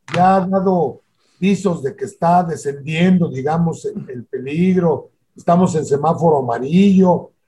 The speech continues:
no sé si dentro de veinte días podamos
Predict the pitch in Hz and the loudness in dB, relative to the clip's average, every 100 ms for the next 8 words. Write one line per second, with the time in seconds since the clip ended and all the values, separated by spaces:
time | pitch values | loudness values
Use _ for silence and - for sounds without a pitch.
0 | _ 156 156 185 175 165 147 127 131 135 | _ -6 0 0 2 0 0 -2 -2 0
1 | 156 175 180 160 175 175 175 147 151 175 | 2 2 0 2 2 2 0 -2 0 0
2 | 180 175 | 0 -2